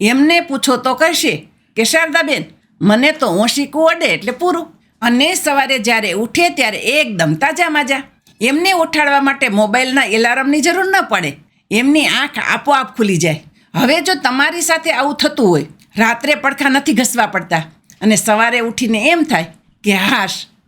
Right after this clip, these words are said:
મસ્ત ઊંઘ આવી," તો સમજી લેજો તમારું મગજ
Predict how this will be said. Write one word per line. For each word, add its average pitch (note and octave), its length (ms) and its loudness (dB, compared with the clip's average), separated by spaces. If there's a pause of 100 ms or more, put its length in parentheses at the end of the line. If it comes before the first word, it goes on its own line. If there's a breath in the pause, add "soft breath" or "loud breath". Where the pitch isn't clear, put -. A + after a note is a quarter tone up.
(120)
મસ્ત C4+ 440 2
ઊંઘ G3+ 220 2
આવી," D#3 320 -2 (300)
તો G#3 80 2
સમજી G#3 400 2
લેજો D4 300 0
તમારું F3 540 2
મગજ B3+ 380 0